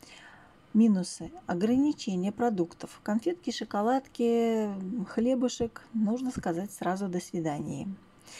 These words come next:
Еще один большой минус, э, тяжелый переход, э, кетогрипп, усталость, головные боли, желание покушать сладкого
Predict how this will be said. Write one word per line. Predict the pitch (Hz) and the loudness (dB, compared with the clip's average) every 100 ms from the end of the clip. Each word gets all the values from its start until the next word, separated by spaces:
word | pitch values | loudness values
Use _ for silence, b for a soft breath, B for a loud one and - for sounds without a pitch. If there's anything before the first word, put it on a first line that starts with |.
| B B B B - | B B B B -4
Еще | 202 - | -2 0
один | 190 165 160 | 0 0 0
большой | 170 - 165 | -2 -2 -2
минус, | 175 208 294 339 - - | 0 2 2 0 -4 -10
э, | - 175 165 160 | -4 -2 0 -2
тяжелый | 185 185 254 254 | -4 0 2 2
переход, | 233 220 - 180 165 - - - | 0 -2 -2 -2 -4 -6 -20 -8
э, | 165 165 165 | -4 -4 -2
кетогрипп, | 247 254 226 175 165 - | -4 -2 -2 0 -2 -4
усталость, | 240 - - 165 170 - | -6 -6 -2 -2 -2 -6
головные | - 185 202 240 233 | -2 0 4 4 4
боли, | 165 170 160 | 2 2 2
желание | 151 156 175 220 226 | -2 -2 0 0 0
покушать | 208 - 220 - 220 | -4 -4 -4 -4 -8
сладкого | - 180 165 - 214 165 | -2 -2 -2 -6 -10 -10